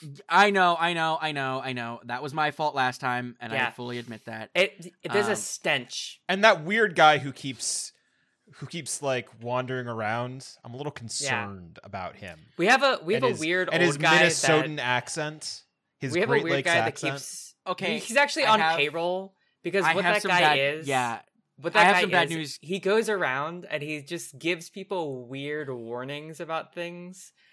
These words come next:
Speaker 2: Um,
Speaker 1: Yeah, um,
Speaker 2: Yeah.
Speaker 3: He also says
Speaker 1: I,
Speaker 3: that he was
Speaker 1: I,
Speaker 3: in, like, the Green Berets or some shit like that.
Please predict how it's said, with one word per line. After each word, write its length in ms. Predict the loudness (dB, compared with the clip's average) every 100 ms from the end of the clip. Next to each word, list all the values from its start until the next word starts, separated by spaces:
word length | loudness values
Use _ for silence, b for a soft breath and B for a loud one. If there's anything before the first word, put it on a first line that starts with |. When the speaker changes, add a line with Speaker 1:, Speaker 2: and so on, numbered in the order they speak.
| B B
Speaker 2:
Um, 380 | 0 2 2 -2
Speaker 1:
Yeah, 440 | 0 4 6 6 2 _ -6
um, 340 | 0 0 0 -4
Speaker 2:
Yeah. 160 | -4
Speaker 3:
He 60 | -4
also 140 | -2
says 160 | 2 4
Speaker 1:
I, 80 | 4
Speaker 3:
that 40 |
he 100 | 2
was 80 | 2
Speaker 1:
I, 80 | 2
Speaker 3:
in, 60 | 2
like, 100 | -4
the 60 |
Green 240 | -8 -10 -8
Berets 340 | -8 -8 -8
or 40 | -10
some 200 | -12 -12
shit 180 | -14 -12
like 160 | -12
that. 280 | -10 -12 -12